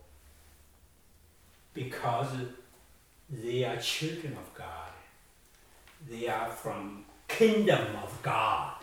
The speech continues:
Those, no matter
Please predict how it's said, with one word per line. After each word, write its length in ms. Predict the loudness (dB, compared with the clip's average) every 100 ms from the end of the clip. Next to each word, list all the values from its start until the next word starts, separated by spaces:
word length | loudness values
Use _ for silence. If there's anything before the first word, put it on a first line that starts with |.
| -16 -20 -20 -20 -20 -20 -20 -20 -16 -12 -12 -14 -20 -20 -20 -16 -16 -16 -20 -20 -20 -20 -20 -20 -20 -18 -18 -16 -14 -12 -16 -20 -20 -20 -20 -20 -20 -20 -20 -20 4
Those, 560 | 12 12 12 12 12 4 -4 -10 -18 -20 -20 6
no 180 | 12 12
matter 560 | 12 12 10 8 4